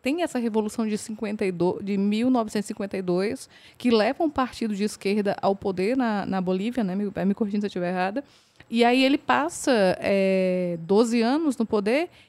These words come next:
e em sessenta e quatro, no mesmo ano que, que tem o golpe no Brasil, também tem um golpe militar na Bolívia, que esse golpe dura até oitenta e dois, e aí também, novamente, volta a criminalização dos povos indígenas na Bolívia.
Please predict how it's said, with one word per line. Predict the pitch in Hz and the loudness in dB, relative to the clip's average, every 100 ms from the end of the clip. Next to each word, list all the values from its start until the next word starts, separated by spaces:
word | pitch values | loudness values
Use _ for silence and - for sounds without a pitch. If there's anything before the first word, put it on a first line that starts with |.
| _ | _
e | 262 | 4
em | 277 | 4
sessenta | 277 262 311 349 | 2 -4 -2 -4
e | |
quatro, | 277 277 311 - | 0 2 0 0
no | 269 | 0
mesmo | 262 285 294 285 | 2 2 2 4
ano | 247 240 | 4 0
que, | 233 226 220 214 208 185 - - | 0 0 2 4 4 2 -2 -6
que | 214 | -6
tem | - 202 196 190 190 180 180 - _ _ | 0 0 2 0 -2 -2 -6 -12 _ _
o | 208 | 0
golpe | 185 208 269 302 254 | 6 6 6 4 0
no | 220 | 2
Brasil, | 202 202 208 269 | 2 2 2 -2
também | 320 302 339 | 0 -2 -2
tem | 349 | -4
um | 277 | 2
golpe | 226 220 | 2 2
militar | 226 226 226 | -4 -2 -2
na | 208 | -2
Bolívia, | 208 240 226 185 165 165 _ _ _ | 0 2 2 0 -4 -10 _ _ _
que | 233 | 2
esse | 247 277 | 2 2
golpe | 214 220 214 | 2 2 2
dura | 214 208 | 2 2
até | 233 | 0
oitenta | 233 247 214 247 | -2 0 -2 0
e | |
dois, | 233 208 240 339 - - - _ _ - | 0 2 0 -2 -6 -14 -16 _ _ -2
e | 208 | 2
aí | 202 208 208 208 202 _ | 2 2 2 0 -2 _
também, | 254 254 202 196 | 4 6 4 4
novamente, | 214 226 226 202 220 220 | 4 4 2 0 -2 -4
volta | 202 180 196 220 277 - 269 220 | -6 2 4 4 2 2 2 2
a | |
criminalização | - 208 220 208 196 214 - 202 190 | 0 2 2 2 2 0 0 -2 -2
dos | 185 247 - | 0 -2 0
povos | 220 202 202 | 2 2 2
indígenas | 214 202 214 262 311 269 | 2 2 0 2 2 4
na | 233 | 6
Bolívia. | 208 202 240 311 247 208 | 4 2 2 0 0 0